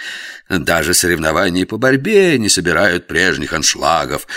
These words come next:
А в вашей стране слишком много своих силачей», угадал я. «Увы», грустно улыбнулся господин Труссарди, «но всё же мы прекрасно понимаем необходимость, э, поддержки городских стражей порядка.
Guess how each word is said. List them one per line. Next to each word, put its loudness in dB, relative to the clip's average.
А 0
в 0
вашей 2
стране 0
слишком -2
много 2
своих 2
силачей», -2
угадал -2
я. -8
«Увы», 4
грустно -4
улыбнулся -2
господин -6
Труссарди, -6
«но -4
всё 0
же 0
мы 0
прекрасно -6
понимаем -2
необходимость, -2
э, 4
поддержки -4
городских -2
стражей -4
порядка. -4